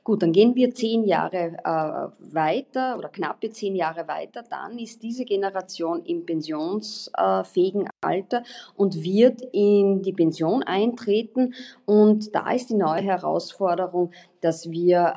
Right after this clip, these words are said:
äh, einen, äh, relativ hohen Anstieg an, an, an Pensionszahlungen, äh, erleben werden.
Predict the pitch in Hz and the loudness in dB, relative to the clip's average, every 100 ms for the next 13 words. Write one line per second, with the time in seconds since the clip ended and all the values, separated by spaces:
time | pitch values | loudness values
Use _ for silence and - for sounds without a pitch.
0 | 175 165 165 160 - 170 165 165 165 165 | -2 0 0 -2 -6 -8 -2 0 2 2
1 | 165 160 - 156 160 170 160 151 160 170 | 2 2 -2 -4 -2 0 -2 -6 -6 -2
2 | 214 214 190 170 190 196 151 156 - - | -2 -4 -6 0 2 2 -4 -8 -8 -2
3 | 180 - 160 160 160 156 - 156 151 - | -4 -2 -4 -2 -2 -4 -8 -10 -12 -14
4 | 156 156 156 170 160 170 180 180 - 147 | -14 -12 -4 -2 0 0 0 -2 -8 -6
5 | 151 160 156 156 151 - 156 151 - 160 | -6 -6 -8 -10 -12 -8 -6 -4 -2 -4
6 | 156 160 165 156 156 127 - 113 | -4 -12 -8 -8 -8 -10 -10 -16